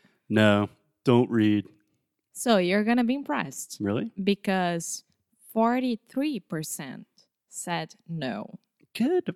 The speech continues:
Speaker 1: for you, people. I
Speaker 2: Yes.
Speaker 1: appreciate that honesty.
Speaker 2: And fifty-seven percent,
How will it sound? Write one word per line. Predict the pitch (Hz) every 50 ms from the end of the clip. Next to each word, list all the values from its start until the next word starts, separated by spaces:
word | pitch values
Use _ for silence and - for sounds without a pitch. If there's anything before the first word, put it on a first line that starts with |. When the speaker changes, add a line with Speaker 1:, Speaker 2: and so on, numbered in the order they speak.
| _ _
Speaker 1:
for | - 190 214 233 233 220
you, | 180 135 - - 165 185 185 147 120 110 107 -
people. | - - 147 156 - 185 180 175
I |
Speaker 2:
Yes. | 220 220 196 - 208 196 165 - -
Speaker 1:
appreciate | - 175 175 156 - - 135 135 135 135 - -
that | 135 131 131 - -
honesty. | - 113 101 95 95 92 - - - 98 95 - -
Speaker 2:
And | 202 196 196 202 202 196 -
fifty-seven | - 254 269 - - - 254 220 - 202 175 180 180 180
percent, | - 226 233 220 - 262 247 262 254